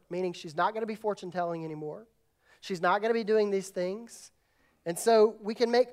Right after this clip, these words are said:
observation that something else has moved into the house. Something else has occupied the house so that the spirits, the evil spirits, couldn't come back in.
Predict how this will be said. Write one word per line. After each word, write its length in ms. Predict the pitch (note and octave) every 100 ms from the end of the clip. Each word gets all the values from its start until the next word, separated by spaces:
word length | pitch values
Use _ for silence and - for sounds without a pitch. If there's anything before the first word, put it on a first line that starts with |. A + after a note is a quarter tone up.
| -
observation 1000 | A#3 C4+ G#3+ G#3 F#3+ A#3 C4+ - D#3 E3+
that 240 | E3+ -
something 600 | - - C4+ C4+ C4 A3+ -
else 580 | G#3+ D#3+ - - - - _ _ _ _ -
has 200 | G3 F3
moved 320 | F#3+ F3 D3+
into 220 | E3+ E3
the 120 | D#3
house. 440 | D3 - - - _ _ _ _ _ _ _ _ _ _ _ _
Something 500 | - C4 C#4 C4+ A#3+
else 300 | G#3+ - -
has 140 | F3 -
occupied 800 | G#3 G#3+ G3 D#3+ E3+ D#3 D3+ D3
the 80 | C#3+
house 580 | F3+ D#3+ C3+ - - _ _ _ _
so 180 | - F#3
that 180 | E3+ -
the 80 | F3+
spirits, 840 | - C4+ B3 D#3+ E3 - - - -
the 60 |
evil 260 | F#3+ B3 G#3
spirits, 480 | - E3 D#3 - -
couldn't 320 | - G#3 F#3
come 200 | F#3 E3
back 280 | D#3 C#3+ F3+
in. 160 | A3